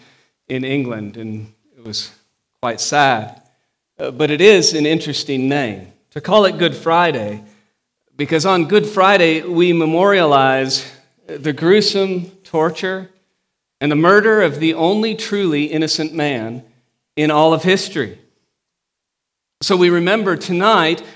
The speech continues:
really the most cruel and the most heinous crime that has ever been committed. Yet we know that it was foreordained by God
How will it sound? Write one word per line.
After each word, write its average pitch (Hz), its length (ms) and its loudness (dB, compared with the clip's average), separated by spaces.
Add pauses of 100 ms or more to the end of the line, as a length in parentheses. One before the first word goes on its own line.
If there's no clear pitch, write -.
(120)
really 214 260 6
the 185 100 2
most 180 300 -2
cruel 202 480 2
and 185 100 -2
the 170 60 -4
most 175 300 0
heinous 208 360 -2
crime 156 540 -6 (600)
that 151 80 -4
has 156 160 -4
ever 180 180 0
been 170 220 -2
committed. 185 580 -4 (1120)
Yet 190 320 0
we 185 140 0
know 202 280 0
that 170 140 -4
it 165 80 -8
was 160 160 -6
foreordained 185 1040 -2
by 147 180 0
God 147 460 -2